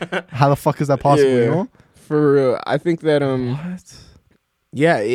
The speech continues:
Speaker 2: it, it's gotta be, like, a problem solving thing or s-, or something
Speaker 1: But I
Speaker 2: like
Speaker 1: swear
Speaker 2: that.
Speaker 1: everybody has a voice. It's whether it's, like, present there all the time or not too.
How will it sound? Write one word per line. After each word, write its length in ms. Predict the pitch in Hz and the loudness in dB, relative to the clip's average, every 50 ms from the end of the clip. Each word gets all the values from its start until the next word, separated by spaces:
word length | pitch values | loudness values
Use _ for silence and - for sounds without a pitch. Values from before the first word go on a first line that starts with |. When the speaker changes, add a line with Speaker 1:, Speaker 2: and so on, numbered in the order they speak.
| 123 | -2
Speaker 2:
it, 160 | - 117 123 - | -2 -4 -4 -4
it's 160 | 127 143 - | -4 -6 -4
gotta 240 | - - 151 175 185 | -2 0 0 0 0
be, 140 | 170 151 151 | -2 -2 -2
like, 180 | 147 135 120 - | -2 -2 -4 -6
a 60 | 110 | -10
problem 420 | - - 113 120 135 135 131 131 | -10 -6 -2 0 0 0 -2 -4
solving 440 | 127 - 127 123 120 113 110 110 110 | -6 -4 -2 -2 -2 -2 -4 -8 -8
thing 180 | - 117 113 - | -8 -8 -8 -8
or 40 | 110 | -10
s-, 120 | 113 - - | -12 -10 -8
or 100 | - 117 | -8 -6
something 560 | - - - - - - 147 143 - - - | -6 -6 -6 -2 -2 -2 -2 -2 -6 -12 -8
Speaker 1:
But 60 | - - | -4 -4
I 40 | 117 | -2
Speaker 2:
like 60 | 113 | -2
Speaker 1:
swear 140 | - - - - | -2 -2 0 0
Speaker 2:
that. 40 | |
Speaker 1:
everybody 260 | 147 151 160 151 151 147 | 2 2 2 2 0 0
has 100 | 143 123 | 0 -2
a 40 | 117 | -2
voice. 240 | 95 110 127 147 143 | -2 -2 -2 -2 -2
It's 160 | 131 107 - | -6 -8 -4
whether 320 | 117 123 131 139 151 143 | -4 -2 -2 0 0 -2
it's, 140 | 131 120 - | -2 -2 -2
like, 160 | 117 110 - | -4 -4 -6
present 340 | - - 127 117 110 120 110 | -4 -4 -4 -2 -2 -4 -6
there 140 | 117 113 107 | -4 -6 -4
all 160 | 107 110 110 | -4 -4 -4
the 100 | 107 104 | -6 -6
time 240 | - - 107 104 101 | -6 -8 -8 -6 -6
or 60 | 101 | -6
not 220 | 104 101 98 - | -6 -8 -8 -8
too. 260 | - - 117 107 98 | -6 -6 -6 -6 -6